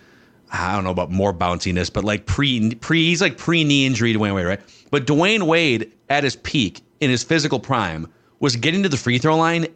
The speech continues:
eight, nine, ten times a game. And you rarely saw runs of, like, you know, twenty, thirty points on the Heat because they would always just get to the free throw line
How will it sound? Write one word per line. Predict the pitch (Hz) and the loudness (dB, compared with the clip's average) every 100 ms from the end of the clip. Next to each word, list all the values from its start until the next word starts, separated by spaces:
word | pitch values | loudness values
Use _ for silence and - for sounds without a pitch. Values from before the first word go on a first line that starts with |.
| - | -2
eight, | 147 165 | -2 0
nine, | 165 160 156 131 | -2 0 0 -4
ten | - 139 139 | -2 0 0
times | 127 120 104 | 0 -2 -2
a | |
game. | 92 85 69 - _ _ _ _ _ _ - | -4 -6 -8 -18 _ _ _ _ _ _ -4
And | 135 123 117 - _ _ _ _ _ _ - | -2 0 -4 -8 _ _ _ _ _ _ -6
you | 135 185 | -2 0
rarely | 156 170 180 165 | 2 2 2 0
saw | - 156 147 | 2 2 2
runs | 123 135 120 107 | 2 0 0 0
of, | 117 98 | 0 0
like, | 101 101 - | 0 0 0
you | 113 | 0
know, | 101 | 0
twenty, | 101 - 139 135 | -2 0 2 2
thirty | 143 135 117 | 0 0 0
points | 127 127 117 | 0 0 0
on | 113 104 | -2 -2
the | 107 | 0
Heat | 208 180 | -2 -2
because | 131 131 123 | -2 0 0
they | 110 127 | 0 0
would | 123 | 2
always | 120 127 113 | 2 0 0
just | 131 123 - | -2 -4 -6
get | 101 101 | -6 -4
to | |
the | 123 | -4
free | 180 196 | -2 0
throw | 117 90 | 0 0
line | 76 67 | -2 -6